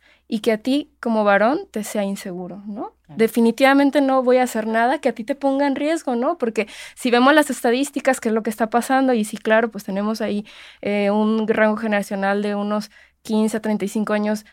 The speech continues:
Speaker 1: de hombres, eh, que han, eh, muerto o desaparecido desde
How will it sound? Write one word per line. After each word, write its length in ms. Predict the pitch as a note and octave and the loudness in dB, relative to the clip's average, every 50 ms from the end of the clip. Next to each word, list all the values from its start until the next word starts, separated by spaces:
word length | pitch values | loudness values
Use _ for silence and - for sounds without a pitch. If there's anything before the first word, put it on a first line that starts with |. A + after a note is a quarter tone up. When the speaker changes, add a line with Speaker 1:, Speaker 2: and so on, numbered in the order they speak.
| _ - | _ -6
Speaker 1:
de 180 | - G3+ - - | -4 -4 -4 -2
hombres, 720 | - G#3 A3+ A#3+ A#3+ B3 B3 A3+ A3+ G#3+ A3 A3+ A3 - - _ _ _ _ - | 0 0 2 2 2 2 2 0 0 0 -2 -2 -4 -8 -18 _ _ _ _ -8
eh, 300 | - G3 G3 G3 G3 F#3 | -4 -2 -2 0 -2 -2
que 100 | - G#3+ | -2 -2
han, 320 | G3 G3+ G#3 G#3 G#3 G#3 - | -2 -2 -2 -2 -2 -4 -4
eh, 320 | - G3 F#3+ F#3+ F#3+ F#3+ F#3+ | -6 -4 -4 -2 -4 -4 -2
muerto 320 | G3+ G#3 G#3+ A3 G#3+ A3+ | 0 0 0 0 -2 -4
o 20 | G#3+ | -6
desaparecido 760 | G3+ - G3+ - G3+ F#3+ G3 - - A#3 A3+ A3 G#3+ G#3+ G#3 | -6 -8 -8 -6 -4 -4 -4 -4 -4 -2 0 0 0 -2 -4
desde 460 | F3+ F3 F3+ F3+ F3 F3 F3+ F3 F3 | -4 -6 -8 -8 -6 -6 -6 -6 -6